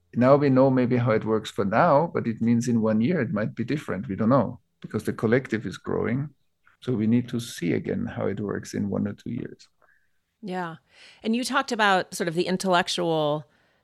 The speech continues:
Speaker 2: part of this, but so much of this is the feeling body, right? Like, so much of it doesn't need to be thought out or processed mentally. This is a f-, an emotional experience, a feeling experience.
Speaker 1: Yeah, it's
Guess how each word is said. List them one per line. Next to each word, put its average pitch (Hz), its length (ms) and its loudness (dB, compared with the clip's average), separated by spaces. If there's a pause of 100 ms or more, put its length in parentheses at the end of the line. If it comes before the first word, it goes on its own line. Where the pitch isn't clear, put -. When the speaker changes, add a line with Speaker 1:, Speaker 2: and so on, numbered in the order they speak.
(180)
Speaker 2:
part 170 280 6
of 156 140 0
this, 147 240 2
but - 160 -2
so 208 240 2
much 202 240 0
of 165 120 -6
this 151 220 -2
is 143 180 -10
the 143 80 -14
feeling 151 520 -2
body, 131 400 -6
right? 147 260 -2
Like, 156 160 -6
so 190 160 0
much 180 220 0
of 170 100 -4
it 156 100 -4
doesn't 160 280 -6
need 156 220 -8
to 156 60 -10
be 147 200 -8 (100)
thought 147 340 2
out 147 520 0
or 143 340 -4
processed 156 680 0
mentally. 147 640 -4
This 143 240 -6
is 139 160 -8
a 147 60 -4
f-, - 340 -8
an 165 100 -6
emotional 190 840 -6 (640)
experience, 202 560 -4
a 151 40 -14
feeling 180 440 -6
experience. 208 880 -8 (600)
Speaker 1:
Yeah, 107 180 6
it's 101 220 -2